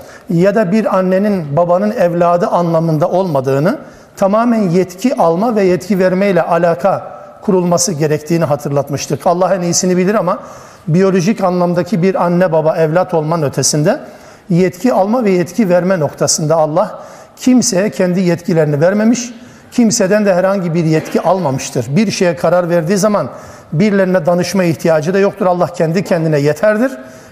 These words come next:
Yani kayyumdur, yani samettir, yani haydır vesaire bütün özellikleri sıfatlarıyla. Dolayısıyla kimseden bu anlamda yetki de almaz, fikir de almaz.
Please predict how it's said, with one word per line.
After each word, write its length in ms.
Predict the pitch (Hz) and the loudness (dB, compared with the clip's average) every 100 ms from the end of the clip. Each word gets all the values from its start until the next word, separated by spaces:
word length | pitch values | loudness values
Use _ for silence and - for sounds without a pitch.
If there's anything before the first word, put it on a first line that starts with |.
| - | -2
Yani 280 | 190 170 165 | 0 0 -2
kayyumdur, 840 | - 180 156 156 208 220 196 208 - - - - | -2 -2 0 0 2 4 2 0 -4 -20 -20 -4
yani 300 | 185 170 165 | 0 2 0
samettir, 840 | - - 160 190 - - 208 - - - - - | 0 -2 0 0 -2 -2 -2 -4 -18 -20 -20 -4
yani 280 | 202 175 175 | 0 2 0
haydır 640 | 170 - 220 208 208 220 175 | -2 -2 0 0 0 0 0
vesaire 520 | 170 180 151 165 269 151 | 0 2 0 0 0 -2
bütün 180 | - | 0
özellikleri 600 | 175 151 151 143 143 143 | 0 2 0 -2 -2 -2
sıfatlarıyla. 680 | 135 127 160 127 143 147 196 262 - - - - - | -2 -2 -2 0 -2 0 -2 -4 -14 -20 -20 -20 -4
Dolayısıyla 460 | 262 180 170 202 233 | 0 2 0 -2 -2
kimseden 600 | - 190 - 170 170 165 | -2 0 0 0 0 0
bu 100 | 190 | 0
anlamda 420 | 180 170 165 151 | 0 -2 0 -2
yetki 380 | 143 160 - 185 | 0 -2 0 0
de 60 | |
almaz, 400 | 185 190 233 - | 0 0 -2 -2
fikir 300 | 196 - 214 | -4 -2 0
de 60 | 214 | 2
almaz. 380 | 214 240 269 | 2 0 -2